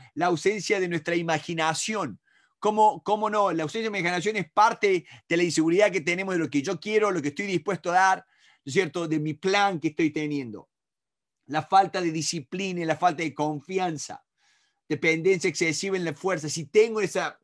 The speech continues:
todos esos puntos son puntos claves que tenemos que pensar, que él, que él los plantea ya,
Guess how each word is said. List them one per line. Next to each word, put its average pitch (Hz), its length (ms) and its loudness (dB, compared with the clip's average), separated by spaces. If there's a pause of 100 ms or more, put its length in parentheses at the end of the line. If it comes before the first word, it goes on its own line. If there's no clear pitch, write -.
todos 226 240 2
esos 220 220 -4
puntos 214 460 -6 (200)
son 208 180 -8
puntos 220 320 -6
claves 208 340 4
que 165 120 -6
tenemos 190 400 -4
que 180 280 0 (240)
pensar, 180 520 0
que 185 80 0
él, 202 400 -6
que 208 80 2
él 240 80 0
los 240 160 2
plantea 185 640 -2
ya, 131 360 -8